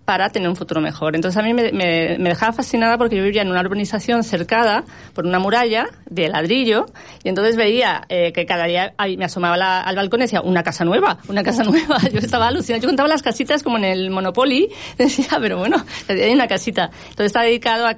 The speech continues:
a, a aquellas personas que, que fueron valientes y se fueron a, a buscar un mundo mejor. Bueno, un mundo mejor era Madrid, ahora ya te vas a Alemania o no sé dónde, pero bueno, en aquel entonces era más cercano y más factible. Y bueno, es para ellos,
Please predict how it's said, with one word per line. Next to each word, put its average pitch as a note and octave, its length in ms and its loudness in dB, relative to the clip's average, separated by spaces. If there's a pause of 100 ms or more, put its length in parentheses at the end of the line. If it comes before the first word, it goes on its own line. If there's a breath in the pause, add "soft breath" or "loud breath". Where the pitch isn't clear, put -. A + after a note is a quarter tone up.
(120)
a, E3+ 300 -4
a - 140 -10
aquellas G3 320 -4
personas A3 420 0
que, F3 420 2
que F3+ 80 -6
fueron G3+ 180 0
valientes A#3 540 0
y - 20 -4
se F#3 140 -6
fueron F#3 320 0
a, F3 340 0 (260 loud breath)
a - 80 -4
buscar F3+ 280 -2
un F3+ 80 0
mundo F#3 200 2
mejor. F#3 540 2
Bueno, E3+ 160 0
un D#3+ 40 2
mundo F3+ 140 0
mejor F3+ 220 0
era E3+ 240 0
Madrid, F#3 440 0 (140)
ahora D#3+ 260 0
ya E3 140 0
te - 100 -6
vas F3+ 200 -2
a D#3 280 -2 (100)
Alemania F#3+ 540 0
o E3+ 100 0
no E3+ 80 -2
sé G#3 100 2
dónde, B3 240 4
pero B3 220 0
bueno, G3+ 220 0
en F3 80 0
aquel F3 160 -2
entonces F3 420 -2
era E3+ 340 2
más F3 200 -2
cercano F#3+ 340 0
y - 20 0
más E3+ 340 0
factible. G#3+ 480 -4 (520 loud breath)
Y F#3+ 400 2
bueno, F#3 160 0
es D#3+ 100 -4
para E3+ 200 0
ellos, - 320 -6